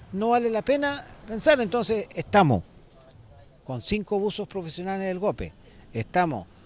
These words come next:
a punto de subir en este minuto, se estamos subiendo por nuestros medios. Por nuestros medios estamos subiendo la patrulla del ejército con mil kilos de carga. Hay que op-, hay que ocupar, este, eh, hay que ocupar, digamos, eh, las lanchas rápidas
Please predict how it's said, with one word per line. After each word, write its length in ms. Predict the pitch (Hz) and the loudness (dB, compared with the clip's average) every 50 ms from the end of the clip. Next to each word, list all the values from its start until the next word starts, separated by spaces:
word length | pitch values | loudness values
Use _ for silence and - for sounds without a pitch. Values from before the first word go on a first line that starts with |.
| - - - - - - - | -20 -20 -20 -20 -20 -20 -20
a 200 | - - 135 131 | -8 -6 -6 -2
punto 320 | - 185 214 208 - 208 202 | 0 0 0 0 0 -2 -2
de 80 | 196 | -2
subir 320 | 180 - 190 196 214 214 196 | -2 -4 -4 -2 -2 -2 -4
en 100 | 190 196 | -2 -4
este 200 | 220 208 - 214 | -4 -4 -4 -6
minuto, 360 | 208 208 214 233 226 - 226 | -4 -4 -4 -4 -4 -6 -8
se 120 | - - | -8 -8
estamos 340 | 196 - - 208 202 202 185 | -12 -6 -4 -4 -4 -4 -8
subiendo 380 | - 185 185 196 220 220 214 165 | -4 -2 -2 -2 0 -2 -6 -4
por 100 | 165 180 | -4 -6
nuestros 320 | 170 196 233 - - 240 | -4 -4 -6 -4 -6 -6
medios. 380 | 254 277 277 254 190 156 131 101 - - - - - - - - - 226 - - - - - | -4 -2 2 2 2 2 0 -2 -6 -14 -20 -20 -20 -20 -20 -20 -20 -20 -20 -20 -20 -20 -10
Por 120 | - 147 | -8 -6
nuestros 320 | 143 170 208 208 - 214 220 | -4 -2 -4 -4 -2 -4 -4
medios 260 | 220 220 233 240 233 | -2 0 2 2 0
estamos 340 | 214 - 220 220 214 202 - | 0 -2 -6 -6 -6 -8 -4
subiendo 360 | - 196 202 214 220 208 220 | -2 0 0 0 0 -2 -2
la 120 | 208 202 | -2 -2
patrulla 400 | 175 190 185 - 214 226 208 220 | -2 -2 -4 -2 -4 -2 0 0
del 100 | 214 208 | -2 -2
ejército 540 | 208 202 214 262 214 - - 143 110 113 101 - - - - - | -4 0 0 0 0 0 -8 -12 -10 -12 -14 -14 -16 -20 -20 -8
con 240 | - 180 160 143 151 | -4 -4 -2 -2 0
mil 240 | 180 220 269 254 - | 0 0 0 -2 -4
kilos 300 | - 269 269 254 247 247 | -4 -2 0 0 2 0
de 100 | 233 247 | 0 0
carga. 380 | 233 262 247 175 120 110 90 - - - - - - - - - | 2 2 0 0 -2 -6 -10 -12 -16 -20 -20 -20 -20 -20 -20 -8
Hay 140 | - 156 156 | -2 -2 -2
que 140 | 147 - 170 | 0 0 -2
op-, 200 | 160 131 165 - | -2 -2 -4 -6
hay 200 | - 143 151 147 | -2 -2 -4 -2
que 100 | - 156 | -2 -6
ocupar, 400 | 143 113 - 135 123 156 170 170 | -6 -6 -8 -4 0 0 0 0
este, 300 | 156 156 147 - 147 131 - - - - - | -2 -6 -8 -10 -12 -14 -14 -18 -20 -14 -10
eh, 420 | 160 143 139 135 135 127 127 - 135 | -8 -6 -6 -4 -4 -6 -6 -8 -6
hay 140 | 139 151 | -8 -8
que 140 | 143 - 160 | -6 -6 -8
ocupar, 420 | 135 131 - 135 - 160 160 160 151 | -8 -6 -8 -4 -2 -2 -2 -2 -4
digamos, 540 | 151 131 139 143 143 147 143 135 131 120 - - - - - - - | -8 -8 -8 -8 -8 -8 -10 -10 -10 -12 -14 -16 -18 -18 -18 -20 -18
eh, 580 | 175 139 127 123 120 117 117 110 110 107 101 98 - - - - - - - | -12 -10 -8 -8 -6 -6 -8 -8 -8 -10 -10 -12 -16 -20 -20 -20 -20 -20 -18
las 220 | - 127 123 123 120 | -12 -6 -6 -6 -4
lanchas 340 | 127 143 147 139 - 147 113 | -4 -6 -6 -6 -8 -8 -6
rápidas 380 | 143 156 143 165 156 143 143 | -6 -6 -4 -4 -6 -4 -6